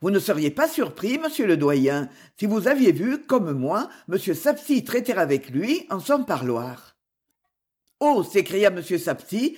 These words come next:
ramassant la balle au bond avec une ineffable complaisance. « Oui, oui,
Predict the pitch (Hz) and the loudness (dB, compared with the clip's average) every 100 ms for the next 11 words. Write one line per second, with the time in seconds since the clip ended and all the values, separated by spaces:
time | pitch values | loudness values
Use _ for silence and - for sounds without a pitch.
0 | - - 220 277 311 254 175 139 165 220 | -10 -6 -2 0 0 -2 0 2 2 2
1 | 139 120 165 247 - - 170 214 226 156 | 2 2 0 -2 -6 -4 0 0 0 -2
2 | 147 226 285 - 196 262 294 269 220 185 | -2 0 -2 0 -2 0 -2 -4 0 0
3 | 139 123 120 123 - 151 147 _ _ _ | 2 -2 -4 -8 -10 -14 -16 _ _ _
4 | _ _ _ 147 254 302 226 160 135 156 | _ _ _ 0 2 2 2 4 4 6
5 | 285 262 - | 4 4 -2